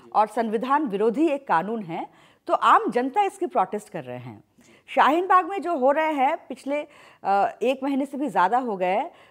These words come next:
वहाँ के लोग, खासकर महिलाएं, जिस तरह से पीसफुली प्रोटेस्ट कर रहे हैं, तो वो एक दाद देने की बात है। देखिए, लोकतंत्र में प्रोटेस्ट करने के अधिकार सबको हैं,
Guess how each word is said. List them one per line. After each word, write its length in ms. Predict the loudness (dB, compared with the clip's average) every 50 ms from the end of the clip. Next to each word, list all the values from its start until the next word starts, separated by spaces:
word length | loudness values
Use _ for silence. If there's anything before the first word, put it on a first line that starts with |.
| _ _ -10
वहाँ 220 | -6 -4 -4 -4
के 120 | -2 -2 0
लोग, 320 | 2 4 4 4 2 0
खासकर 400 | -4 -4 -4 -2 -2 -2 -2 0
महिलाएं, 540 | 0 -2 0 2 4 4 6 6 4 2 0
जिस 160 | -4 -8 -8
तरह 200 | -8 -6 -6 -6
से 120 | -8 -10
पीसफुली 640 | -12 -8 _ -2 0 0 -2 -4 -6 -6 -4 -4 -4
प्रोटेस्ट 440 | -4 -4 -4 -4 -4 -6 -10 -10 -8
कर 140 | -8 -8
रहे 180 | -6 -6 -6 -6
हैं, 220 | -6 -8 -12 -12 -14 _ -20 -20 -20 -20 -20 -20 _ _ -6
तो 100 | -6 -4
वो 200 | -2 0 0 0
एक 180 | 0 0 0
दाद 240 | 0 2 2 2 2
देने 240 | 0 -2 -4 -4 -6
की 120 | -8 -6
बात 260 | -2 -2 -2 -2 -4 -6
है। 100 | -8 -8
देखिए, 240 | -8 -6 -4 -2
लोकतंत्र 580 | 2 4 4 4 2 0 -4 -6 -6 -6 -6 -6
में 240 | -4 -4 -6 -6 -10 -14 -20 -20 -20 _ _ _
प्रोटेस्ट 360 | 0 0 0 0 -4 -10 -6
करने 260 | -4 -4 -4 -4 -4
के 80 | -6 -6
अधिकार 380 | -6 -6 -6 -4 -4 -4 -4 -4 -4 -4
सबको 280 | -4 -4 -2 -4 -4
हैं, 280 | -4 -4 -8 -14 -16